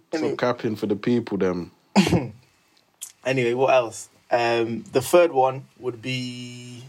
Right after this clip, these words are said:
Speaker 2: what else?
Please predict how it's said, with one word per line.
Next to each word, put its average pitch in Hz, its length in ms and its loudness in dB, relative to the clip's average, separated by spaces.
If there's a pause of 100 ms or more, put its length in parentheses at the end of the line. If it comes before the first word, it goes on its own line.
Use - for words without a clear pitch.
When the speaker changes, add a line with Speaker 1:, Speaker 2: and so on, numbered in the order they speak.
(1400)
Speaker 2:
what 190 120 -2
else? - 1200 -6